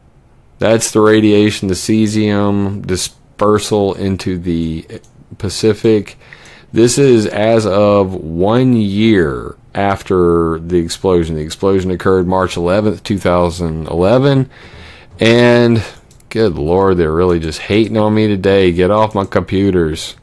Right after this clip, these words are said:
Mister Cesium, you're behaving badly for me on my live screen. So that was the, the, uh, radioactive seawater, and of course we have tsunami debris as well.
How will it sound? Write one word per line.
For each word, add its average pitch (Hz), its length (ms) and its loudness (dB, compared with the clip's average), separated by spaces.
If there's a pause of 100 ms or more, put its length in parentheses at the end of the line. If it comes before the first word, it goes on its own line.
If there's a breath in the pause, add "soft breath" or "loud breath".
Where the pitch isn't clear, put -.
(760 soft breath)
Mister 95 300 -4
Cesium, 92 600 0
you're 85 100 0
behaving 87 640 -2
badly 85 380 -2
for 82 260 -8
me 82 340 -8 (240)
on 78 140 -12
my 78 120 -10
live 78 440 -8
screen. - 1040 -10 (1500 soft breath)
So - 140 -2
that 110 160 4
was 123 180 4
the, 85 1120 2
the, 78 80 -10
uh, 76 320 0
radioactive 98 720 2
seawater, 120 1000 4
and 95 720 -2
of 87 120 -6
course 85 600 -2
we 85 200 -4
have 76 440 -8
tsunami 85 640 -6
debris 78 380 -6
as 80 180 -8
well. 104 680 2